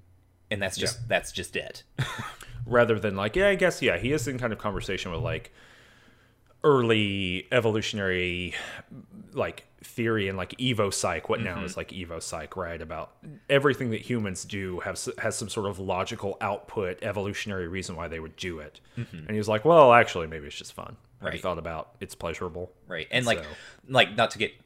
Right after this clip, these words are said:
Speaker 1: like, too deep into this, right? But he kind of gets at the point that, like, um, when, when we're talking about how play,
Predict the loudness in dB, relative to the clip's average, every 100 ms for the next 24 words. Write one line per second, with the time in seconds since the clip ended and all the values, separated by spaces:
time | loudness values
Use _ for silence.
0 | _ -4 -4 -6 _ -14 -6 -2 -2 -4
1 | -6 -4 -4 -2 -2 -2 -6 -6 -2 0
2 | 0 -4 -6 -6 -8 -10 -8 -6 -2 -2
3 | 0 -2 -4 -6 -6 -4 -4 -8 -14 -18
4 | -10 -6 -4 -4 0 0 0 -2 2 2
5 | 4 2 0 2 4 4 0